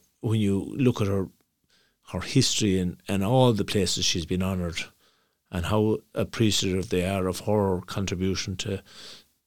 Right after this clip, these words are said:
literary skills and, I suppose, uh, her knowledge and her wonderful wit and writing skills and how they've been recognised by everyone.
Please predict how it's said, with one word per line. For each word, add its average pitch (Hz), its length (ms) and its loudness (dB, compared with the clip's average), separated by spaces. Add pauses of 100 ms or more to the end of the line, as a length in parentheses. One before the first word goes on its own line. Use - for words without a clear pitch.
literary 98 480 0 (160)
skills 101 560 2
and, 90 400 -2 (460)
I 92 80 -4
suppose, 92 540 -2 (2000)
uh, - 180 -6
her 107 600 2 (160)
knowledge 123 480 4
and 110 300 2
her 110 160 2
wonderful 113 840 4
wit 123 340 4
and 101 300 2
writing 107 440 4
skills 92 640 0 (500)
and 98 360 0
how 120 200 4
they've 113 240 6
been 107 180 4
recognised 101 560 2
by 98 160 2
everyone. 95 380 0